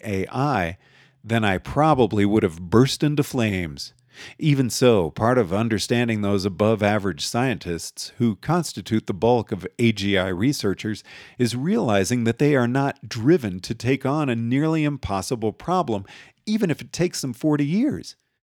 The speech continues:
By and large, they're there because they found the key to A I that will let them solve the problem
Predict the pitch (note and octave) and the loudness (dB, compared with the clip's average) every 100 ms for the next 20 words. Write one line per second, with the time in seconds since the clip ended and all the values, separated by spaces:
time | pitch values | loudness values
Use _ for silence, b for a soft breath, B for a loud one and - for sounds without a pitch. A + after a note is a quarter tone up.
0 | _ _ G2+ F2 E2 E2 G2+ C#3+ D3 - | _ _ -6 -4 -2 -2 0 2 0 -4
1 | B B B F#2+ F2+ D3 C#3 A#2+ A#2 A2+ | B B B 0 4 4 6 6 6 2
2 | - F#2+ F#2 F#2+ - G#2+ G#2+ G#2 F2 D2+ | 0 -2 0 -4 0 0 0 -2 -4 -6
3 | _ - F#3+ E3 F2 E2+ A#2 F2+ - F#2 | _ -12 -6 -4 -4 -4 -4 -4 -4 -4
4 | A2 B2+ G2 E2 E2+ A2 - G#2+ C#3+ E3 | -4 -4 -6 -6 -4 -4 -4 0 2 2
5 | D3 - C#3 A#2+ A2 F#2 F#2 G#2+ - D#3 | -2 -2 -6 -6 -4 -4 -4 -8 -4 0
6 | F3 A2+ G2+ | 2 0 -4